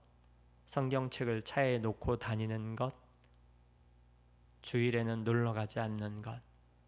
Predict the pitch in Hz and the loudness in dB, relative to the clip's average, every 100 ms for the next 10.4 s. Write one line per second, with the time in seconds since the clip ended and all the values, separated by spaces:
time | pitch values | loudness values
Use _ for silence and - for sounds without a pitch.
0 | _ _ - 131 117 113 110 - 113 104 | _ _ -2 2 4 2 -2 -2 -2 -2
1 | 107 139 196 - - - - 123 120 117 | -2 -4 -6 -12 -20 -20 -4 0 2 0
2 | - 135 - 120 107 104 104 - 143 - | 0 0 2 2 0 0 -2 -2 -2 0
3 | 135 117 117 - 107 98 127 120 101 - | 0 0 -4 -4 -4 -2 -4 -4 -8 -18
4 | - - 147 139 151 151 147 117 117 135 | -18 -2 4 6 6 6 6 6 4 2
5 | 117 - 117 110 147 123 107 - 135 127 | 2 2 0 0 -2 -2 -4 0 2 2
6 | 151 156 - 139 117 107 104 110 107 - | 2 0 2 0 0 -2 0 0 -2 -8
7 | - - - - - - - - - 113 | -20 -20 -20 -20 -20 -20 -20 -6 0 2
8 | 113 107 - 120 - - 131 135 131 135 | 2 0 2 2 2 0 2 2 2 2
9 | 127 - 135 123 - 117 131 - 143 117 | 0 0 0 0 0 0 -2 0 0 0
10 | 110 131 127 | 2 0 -2